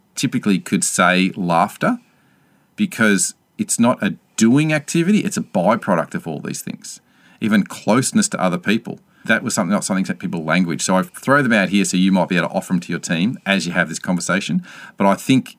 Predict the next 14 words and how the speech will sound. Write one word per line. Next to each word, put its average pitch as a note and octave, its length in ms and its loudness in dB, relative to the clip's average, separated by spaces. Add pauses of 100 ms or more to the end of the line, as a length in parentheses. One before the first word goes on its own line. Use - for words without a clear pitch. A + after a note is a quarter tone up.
(120)
th-, G2+ 200 -4
it's G#2 160 -2
important G2 680 0
with G#2+ 140 -4
your G2+ 100 0
high F#2+ 120 0
performers F#2 540 0
to - 260 -2
have G2+ 180 2
a F2+ 40 -2
conversation G2 520 -2
about E2 160 -2 (260)
what A#2+ 300 -2
fuel B2 840 2